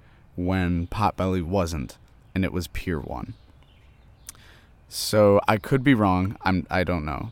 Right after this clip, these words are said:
But I th-, I'm, like, ninety percent certain that that was the case. Anyway, Pei Wei was, like, this low-key,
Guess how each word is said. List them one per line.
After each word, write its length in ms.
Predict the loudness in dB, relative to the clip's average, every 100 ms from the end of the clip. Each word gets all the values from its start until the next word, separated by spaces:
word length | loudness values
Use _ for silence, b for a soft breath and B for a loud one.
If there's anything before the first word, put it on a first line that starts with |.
| 2
But 120 | 4
I 100 | 4
th-, 280 | 2 -10 -4
I'm, 220 | 0 2 2
like, 260 | 0 -2
ninety 600 | 0 4 4 4 2 -2 -6 -20 -10
percent 420 | -8 -6 -6 -6
certain 320 | -6 -6 -6
that 140 | -8 -6
that 100 | -6
was 120 | -6
the 80 | -8
case. 260 | -8 -10 B B B
Anyway, 260 | 4 6 6
Pei 320 | 4 0 2
Wei 220 | 4 4
was, 320 | 4 2 0 -2
like, 220 | -2 -2
this 220 | -4 -4
low-key, 920 | 0 4 4 2 -4 -2 0 0